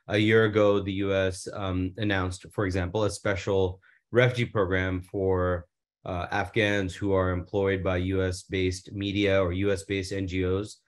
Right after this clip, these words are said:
Those Afghans do not qualify for a special immigrant visa, but the program basically doesn't function. It's moving at a glacial space, uh, pace, if at all. In July, I believe, uh, it was a hundred twenty-seven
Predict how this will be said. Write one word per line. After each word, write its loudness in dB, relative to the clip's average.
Those 0
Afghans 0
do -2
not -2
qualify 0
for -6
a -4
special -8
immigrant -8
visa, -8
but -2
the -4
program 2
basically 0
doesn't -4
function. -4
It's -10
moving -2
at -2
a -4
glacial -2
space, -6
uh, -6
pace, 0
if -6
at -2
all. 0
In 2
July, 4
I 4
believe, 0
uh, -4
it -6
was -2
a -8
hundred 0
twenty-seven -2